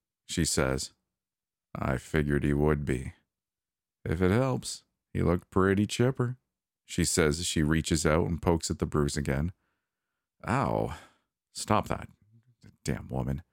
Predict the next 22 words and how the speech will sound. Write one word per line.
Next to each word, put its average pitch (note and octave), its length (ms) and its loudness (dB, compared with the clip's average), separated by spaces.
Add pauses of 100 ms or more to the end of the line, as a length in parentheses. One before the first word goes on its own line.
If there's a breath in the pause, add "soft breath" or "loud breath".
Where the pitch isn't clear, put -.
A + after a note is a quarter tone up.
(1080)
Probably D#3+ 460 2
should - 200 -2
stop B2+ 360 0
by C3 180 2
medical C3 480 0
to D#2+ 80 0
get E2+ 220 0
that G#2+ 180 2
taken A2+ 320 2
care B2 280 2
of C#2+ 160 0
first. - 500 -8 (640)
I'll F2+ 140 0
bet F2 260 2
they're F#2+ 120 4
broken. F#2+ 520 2 (640)
She - 180 -4
gives A2 260 4
me G#2+ 140 6
a D#2 80 4
thousand-watt E2 720 2
smile. C#2+ 580 0